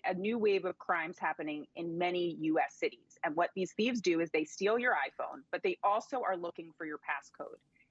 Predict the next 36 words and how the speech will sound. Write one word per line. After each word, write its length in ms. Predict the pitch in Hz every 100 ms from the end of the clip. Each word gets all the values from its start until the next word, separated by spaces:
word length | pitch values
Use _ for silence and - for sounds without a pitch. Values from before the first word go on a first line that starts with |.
| _
And 120 | 175 180
that 140 | 190 -
passcode 600 | 311 320 - - - - - -
can 120 | 196
not 200 | 190 247
only 240 | 254 262 240
unlock 380 | 220 202 190 - -
savings 460 | 185 185 180 170 156
accounts 500 | - 143 127 143 -
and 180 | 151 151 _ _
all 280 | - 226 247
other 220 | 226 214
types 360 | 202 - 190 -
of 100 | 170 -
fi-, 160 | 175 208 -
financial 560 | 180 170 190 294 - 160
accounts, 520 | 131 120 - - - _ _
because 280 | 190 - - -
it 120 | 214
will 140 | 226
get 220 | 214 214 196
you, 240 | 202 - 190
get 200 | 214 208
people 280 | - 226 220
into 340 | 214 196 - 180
the 120 | 180
password 760 | - 254 254 - - 165 160
saved 380 | 160 170 156 151
on 160 | 147 147
the 60 |
phone. 260 | 151 240 170 - _ _ _ _ 202
On 120 | 196
top 300 | - 285 330
of 160 | 262
that, 220 | 160 131 -
that 140 | 175